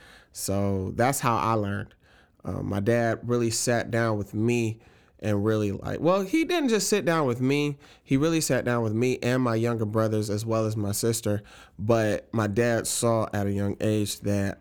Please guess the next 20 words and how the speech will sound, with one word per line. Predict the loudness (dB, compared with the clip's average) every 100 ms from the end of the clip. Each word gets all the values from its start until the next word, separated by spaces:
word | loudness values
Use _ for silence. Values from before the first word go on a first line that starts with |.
| -4
I | -2
had | -2 -2 0 0 -2 -4 -4
a | -2 0 -2 -4 -8
passion | -2 0 0 -2 -4 -4 -4
and | -6
an | -4
interest | 0 0 0 -2 -2 -8 -20 -20 -20
for | -10 -2
music. | 0 2 2 0 -2 -4
And | -4 -2
so | 0 -2
he | 0 -2
really | 0 0 2 2 -2
groomed, | -4 -4 0 2 2 0 -2
started | -2 0 0 0 -4
grooming | -2 0 0 0 -2 0
me | 0 0 -4 -2
as | 0
a | 0
drummer. | -2 0 0 -2